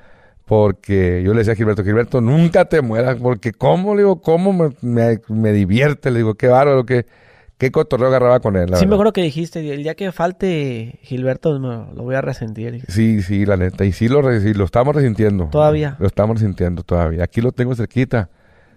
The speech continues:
Speaker 1: Aquí está cerquita sepultado y, este, y, pues, todos los días tratamos de echarle la vuelta.
Speaker 2: Pe-, pero, ok,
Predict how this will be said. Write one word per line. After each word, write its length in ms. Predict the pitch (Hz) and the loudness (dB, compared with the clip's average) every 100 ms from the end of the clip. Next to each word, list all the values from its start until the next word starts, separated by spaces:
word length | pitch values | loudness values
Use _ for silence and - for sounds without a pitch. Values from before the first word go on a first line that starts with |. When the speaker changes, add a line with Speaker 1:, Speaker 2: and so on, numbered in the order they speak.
| _ | _
Speaker 1:
Aquí 200 | 87 87 | -8 -6
está 200 | 107 113 107 | -2 0 -2
cerquita 460 | - 110 101 110 | -2 -4 -4 -2
sepultado 540 | 107 101 92 110 120 113 | -2 -2 0 2 4 4
y, 140 | 101 | 2
este, 480 | 95 - 98 92 85 _ _ _ _ _ - | 0 -2 -2 -2 -4 _ _ _ _ _ -4
y, 140 | 107 | -2
pues, 460 | - 92 104 - - | -2 0 0 -2 -2
todos 160 | 117 139 | 0 2
los 100 | 117 | 2
días 200 | 120 - | 0 -2
tratamos 340 | 117 113 120 | -2 -2 0
de 80 | 113 | 0
echarle 220 | 113 113 | 0 2
la 80 | 107 | 2
vuelta. 300 | 104 110 - | 2 2 2
Speaker 2:
Pe-, 120 | 104 | 2
pero, 280 | 196 196 175 | 2 2 2
ok, 140 | 170 | 0